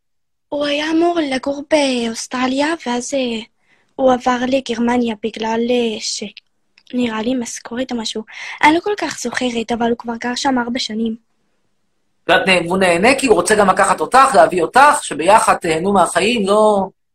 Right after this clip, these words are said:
Speaker 2: מה, תמשיכי לגור בים המושבות והוא יעשה חיים בברלין? איפה הוא גר,
Speaker 1: כן.
Speaker 2: אגב?
Speaker 1: אין.
Speaker 2: איפה הוא גר?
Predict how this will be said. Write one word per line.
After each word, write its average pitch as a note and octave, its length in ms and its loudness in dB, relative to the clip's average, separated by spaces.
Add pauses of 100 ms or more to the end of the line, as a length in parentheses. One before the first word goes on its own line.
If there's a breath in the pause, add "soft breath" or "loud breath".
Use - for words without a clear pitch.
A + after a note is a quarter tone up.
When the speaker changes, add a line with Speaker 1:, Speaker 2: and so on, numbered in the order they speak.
(140)
Speaker 2:
מה, F#3+ 200 8
תמשיכי F#3+ 300 2
לגור G#3 240 6
בים G3+ 160 8
המושבות G3+ 440 2
והוא F3+ 140 2
יעשה G3 240 6
חיים G3 280 2
בברלין? F#3 640 0
איפה A3 220 0
הוא A#3+ 80 -4
גר, C#4+ 140 8
Speaker 1:
כן. D4 160 6
Speaker 2:
אגב? D4+ 140 6 (500)
Speaker 1:
אין. B3+ 260 0 (1000)
Speaker 2:
איפה G#3+ 200 2
הוא C4 100 2
גר? D4+ 180 8